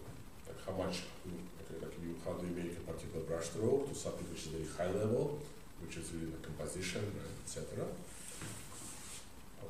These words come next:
perspective. And then you have your, your, right,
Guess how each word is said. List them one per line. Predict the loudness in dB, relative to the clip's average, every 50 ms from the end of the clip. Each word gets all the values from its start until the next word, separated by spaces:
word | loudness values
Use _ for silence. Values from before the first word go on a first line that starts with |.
| -6
perspective. | -4 -4 0 2 2 2 4 4 4 4 4 2 2 -2 -4 -8 -10 -10 -10 -10 -10 -10 -10 -10 -10 -10 -10 -10 -10 -10 -10 -10 -10 -10 -10 -10 -10 -10 -12 -10 -10 -10 -10 -10 -6 -2 2
And | 6 8
then | 10 10 10
you | 10 8 8
have | 6 6 6 6 4 0 -4 -6 -6 -8 -8 -10 -8 -6 -2 2
your, | 2 2 2 2 4
your, | 8 10 10 10 10 8
right, | 8 6 6